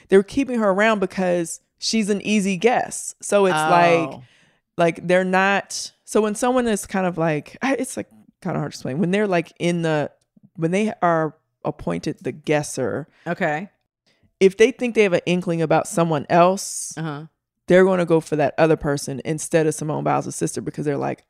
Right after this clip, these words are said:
Speaker 1: "Well, we gonna keep her around because at some point we gonna need her 'cause we know it's her."
Speaker 2: Oh, okay, got it.
Speaker 1: Do you know what I'm saying?
Speaker 2: Yes.
Speaker 1: I don't know. So anyway, so it's, like, fun to try to, like, figure out, like, who these people are.
Speaker 2: Right.
Speaker 1: And so, like, one girl, when I got, she got voted off, she's, like, Brett Favre's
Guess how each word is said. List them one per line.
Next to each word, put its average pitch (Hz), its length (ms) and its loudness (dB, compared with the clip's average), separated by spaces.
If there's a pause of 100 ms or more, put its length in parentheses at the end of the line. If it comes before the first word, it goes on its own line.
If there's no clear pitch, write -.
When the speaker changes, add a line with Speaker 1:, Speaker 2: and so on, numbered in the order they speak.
(140)
Speaker 1:
"Well, 160 140 2
we 170 100 2
gonna 190 120 -2
keep - 180 -8
her 175 120 2
around 143 260 0
because 135 520 -8 (220)
at 156 80 0
some 165 180 0
point 147 160 -6
we 160 100 -4
gonna 156 220 -6
need 170 260 2
her - 340 -8
'cause 156 160 -6
we 170 100 0
know 170 220 0
it's - 120 -8
her." - 300 -20
Speaker 2:
Oh, 190 360 8
okay, 170 140 -4
got 143 200 -6
it. - 40 -16
Speaker 1:
Do 277 60 -2
you 381 60 2
know - 40 2
what 349 100 -4
I'm 349 100 0
saying? 202 160 -2
Speaker 2:
Yes. - 440 0
Speaker 1:
I 226 140 6
don't 165 100 0
know. 160 60 -2
So 311 160 -2
anyway, 208 220 0
so 247 120 4
it's, - 80 4
like, 247 140 0
fun 247 240 -2
to 226 80 -4
try 202 180 -4
to, 180 60 2
like, 160 140 -2
figure 170 220 -2
out, 160 100 -2
like, 156 160 -6
who 175 120 -4
these 202 160 -8
people 269 380 -4
are. 403 340 4
Speaker 2:
Right. 165 180 4
Speaker 1:
And 165 120 -4
so, 165 140 -4
like, 156 320 -4 (540)
one 185 220 2
girl, 180 220 2
when 170 80 0
I 165 60 -2
got, 165 180 -2
she - 120 -8
got 170 120 0
voted 160 240 2
off, 160 140 2
she's, - 160 -10
like, 151 120 -8
Brett 156 320 -4
Favre's 147 540 -2